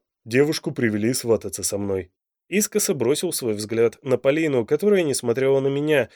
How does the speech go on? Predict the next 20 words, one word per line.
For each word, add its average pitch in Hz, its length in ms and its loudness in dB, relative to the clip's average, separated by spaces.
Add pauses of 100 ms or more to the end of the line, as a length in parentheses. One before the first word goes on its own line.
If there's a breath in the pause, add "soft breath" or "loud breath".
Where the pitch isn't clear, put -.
(140)
а 208 60 4
её 196 180 4
подбородок 135 600 0
предательски 117 600 -2
задрожал. 107 640 0 (260)
В 170 80 0
этот 220 220 4
момент 165 380 2
я 135 160 4
возненавидел 135 680 2
себя 151 380 -4
и 170 80 -10
ситуацию 147 640 -2
ещё 117 300 -2
больше, 113 540 2 (260 soft breath)
но 185 240 6
и 214 60 6
лгать 143 580 2
не 113 180 -4
собирался. 110 720 2